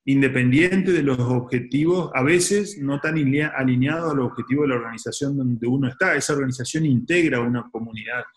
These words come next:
las ayuda a formar parte, pero también... Entonces,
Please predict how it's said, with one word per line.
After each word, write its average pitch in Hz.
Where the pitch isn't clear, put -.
las 107
ayuda 165
a -
formar 131
parte, 165
pero 113
también... 123
Entonces, 170